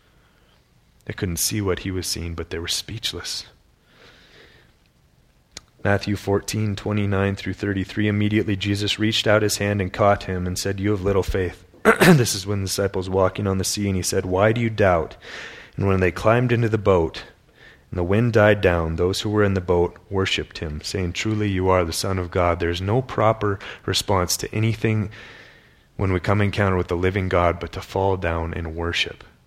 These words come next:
The disciples have no choice here. They go, "What manner of man is this?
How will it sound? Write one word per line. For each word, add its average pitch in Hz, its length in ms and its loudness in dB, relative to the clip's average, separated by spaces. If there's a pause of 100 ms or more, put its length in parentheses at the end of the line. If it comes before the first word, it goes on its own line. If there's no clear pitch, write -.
(160)
The 107 80 -6
disciples 98 460 0
have 95 180 -2
no 95 220 -2
choice 107 400 -2
here. 80 200 -6
They 92 100 -6
go, 95 120 -8
"What 95 420 -6
manner 107 440 0
of 90 120 -6
man 120 300 -2
is 90 160 -4
this? - 320 -12